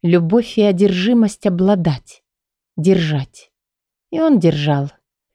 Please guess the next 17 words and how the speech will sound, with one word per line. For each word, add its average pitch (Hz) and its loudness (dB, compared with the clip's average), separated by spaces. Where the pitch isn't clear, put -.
И 156 0
будет 151 0
держать 160 0
её 170 4
за 175 2
горло 175 2
всю 190 0
жизнь, 170 0
даже 170 0
если 185 0
они 185 2
будут 175 0
находиться 196 0
по 190 0
разные 196 2
стороны 208 2
мира. 175 2